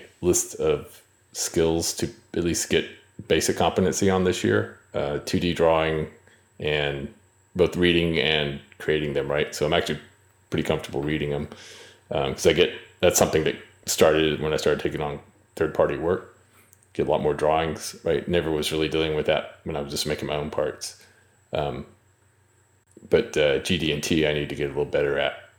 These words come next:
uh, kinda understanding the philosophy behind that and all the symbols and how to measure it, right? When they specify certain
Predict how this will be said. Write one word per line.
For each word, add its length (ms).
uh, 220
kinda 200
understanding 680
the 120
philosophy 460
behind 340
that 180
and 180
all 100
the 100
symbols 500
and 240
how 160
to 80
measure 300
it, 40
right? 200
When 140
they 100
specify 480
certain 460